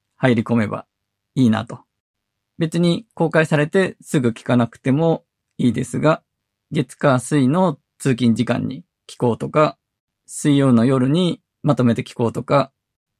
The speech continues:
何でもいいんですが、習慣の中に組み込んでもらうという戦略は、ポッドキャストのエピソードを聞いてもらう上でのヒントになるんじゃないかと思います。今回は以上です。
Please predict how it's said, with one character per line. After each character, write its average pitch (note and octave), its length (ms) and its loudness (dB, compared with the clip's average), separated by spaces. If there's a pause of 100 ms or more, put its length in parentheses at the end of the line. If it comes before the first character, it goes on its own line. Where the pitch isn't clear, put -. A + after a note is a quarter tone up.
(100)
何 D#3 140 4
で C3 80 2
も B2+ 200 2
い C#3+ 160 2
い C3+ 40 4
ん B2 120 4
で A#2 100 -2
す B2+ 220 -6
が、 E3 280 0 (500)
習 E3+ 220 -2
慣 E3 180 0
の D#3+ 180 0
中 D#3+ 240 2
に F#3 240 0 (260)
組 C3+ 160 0
み A#2 40 0
込 C#3 120 4
ん A#2+ 40 6
で A2+ 80 4
も A2 140 0
ら A2+ 100 2
う A#2+ 140 -2
と C3 140 0
い B2 80 4
う A2 160 0
戦 C3 280 2
略 B2 280 -2
は、 D#3 240 2 (600)
ポ D3 80 -2
ッ - 20 -2
ド C3 100 -2
キ B2 80 -2
ャ A#2 40 -2
ス - 80 -10
ト F#3 120 0
の C#3+ 280 0
エ D#3+ 80 0
ピ - 80 -6
ソ B2 140 0
ー - 20 -2
ド E3 160 2
を A#2 160 -2 (420)
聞 D3+ 120 -2
い C3 60 -2
て B2+ 100 -2
も A#2+ 140 4
ら B2 120 2
う D#3 300 0 (420)
上 D3 180 4
で F#3+ 120 2
の D3 220 0 (120)
ヒ D3 120 4
ン B2 60 2
ト C#3+ 140 -2
に F#3+ 280 2 (120)
な C#3+ 120 0
る A2 100 2
ん G2+ 40 0
じ A2 60 -2
ゃ A#2 40 0
な A#2+ 100 2
い B2+ 60 -2
か F#3+ 140 0
と C3+ 200 -2 (140)
思 G#2+ 180 0
い - 60 -6
ま C3 140 -6
す。 - 180 -20 (960)
今 F#3 180 -2
回 C#3+ 180 2
は G3 200 0 (120)
以 D3+ 100 0
上 A#2 180 0
で D3 120 2
す。 - 280 -12